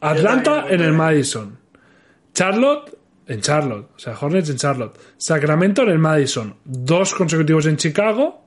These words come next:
Speaker 1: Otro más en Indiana. ¿Vale? Eso puede ser ahí un poco. Pero después,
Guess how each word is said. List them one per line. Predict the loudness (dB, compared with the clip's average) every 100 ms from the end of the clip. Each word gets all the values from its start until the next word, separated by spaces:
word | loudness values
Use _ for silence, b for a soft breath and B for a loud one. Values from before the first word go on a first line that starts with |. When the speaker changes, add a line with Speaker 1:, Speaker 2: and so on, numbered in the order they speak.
| _ -2
Speaker 1:
Otro | -2 2 2
más | 2 2
en | 2
Indiana. | 4 4 2 2 -2 -6 _ _
¿Vale? | -4 -2 -2
Eso | -2 -4 -6
puede | -6 -6
ser | -4 -2
ahí |
un | -2
poco. | -2 -2 0
Pero | 0
después, | 2 0 -2